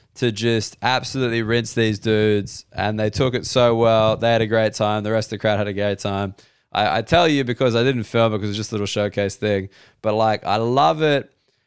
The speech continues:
when, 'cause the, my favorite bit was that they were just like, "How'd you know that we work in finance?" And I'm like, "'Cause you're wearing the fucking uniform, dude." And like, "How'd you know you went to private school?" Like, "'Cause you're wearing the fucking u-, like,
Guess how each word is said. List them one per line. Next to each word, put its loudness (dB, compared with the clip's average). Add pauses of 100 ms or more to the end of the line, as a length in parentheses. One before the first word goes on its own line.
(160)
when, 0 (220)
'cause -2
the, 0
my 0
favorite 2
bit 2
was -4
that -4
they 4
were 4
just 0
like, 4
"How'd 4
you -6
know 4
that -4
we -2
work 2
in -8
finance?" 2
And 0
I'm 0
like, -6 (220)
"'Cause -2
you're 2
wearing 4
the -2
fucking 0
uniform, 2
dude." 2
And -6
like, 0
"How'd 2
you -10
know 4
you 6
went 4
to -12
private 2
school?" 2 (280)
Like, 2
"'Cause -2
you're 2
wearing 4
the -2
fucking 0
u-, 0
like, 0